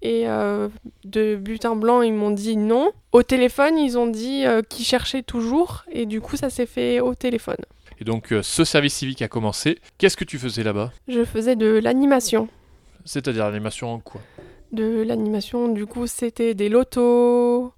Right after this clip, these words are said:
Speaker 1: euh, faire, euh, des sorties, de la, euh, thérapie animale,
Speaker 2: D'accord.
Speaker 1: euh, la ludothèque,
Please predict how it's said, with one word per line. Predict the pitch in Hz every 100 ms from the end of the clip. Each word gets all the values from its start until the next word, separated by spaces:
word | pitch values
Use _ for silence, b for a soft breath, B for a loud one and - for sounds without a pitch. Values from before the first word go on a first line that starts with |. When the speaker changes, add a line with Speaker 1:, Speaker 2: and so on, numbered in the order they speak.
| _
Speaker 1:
euh, | 226 214 214 208 226 -
faire, | 233 220 226
euh, | 214 220 220 214 214 214 214 214 220
des | 202 202
sorties, | - 247 - - 247 247 254 254 254 b _
de | 226 202 214 214 214
la, | 220 226 220 220
euh, | 220 214 214
thérapie | - 226 233 226 -
animale, | 233 233 247 254 247 254 254 254 262 _ _ _ _ _ -
Speaker 2:
D'accord. | 107 226 220
Speaker 1:
euh, | 226 226
la | 220
ludothèque, | 202 214 214 226 - 240 233 -